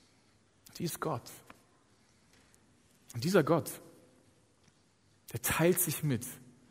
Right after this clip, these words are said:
durch die, die Geschichte mit dem Volk Israel, durch die Geschichte und das Leben von Jesus und durch die Geschichte der ersten Kirche im ersten Jahrhundert, deren Berichte wir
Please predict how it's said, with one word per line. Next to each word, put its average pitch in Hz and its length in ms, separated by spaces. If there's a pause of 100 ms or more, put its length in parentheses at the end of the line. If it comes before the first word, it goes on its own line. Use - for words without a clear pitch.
(1400)
durch 113 140
die, 107 280
die 120 140
Geschichte 185 680 (760)
mit 117 120
dem 131 80
Volk 123 300
Israel, 160 540 (880)
durch 131 140
die 135 100
Geschichte 185 640 (360)
und 110 100
das - 140
Leben 180 540
von - 220
Jesus 160 460
und - 800
durch 113 140
die 123 100
Geschichte 180 440
der 160 200
ersten 160 360
Kirche 170 400
im 127 160
ersten 143 300
Jahrhundert, 139 400 (1400)
deren 117 200
Berichte 117 440
wir 107 100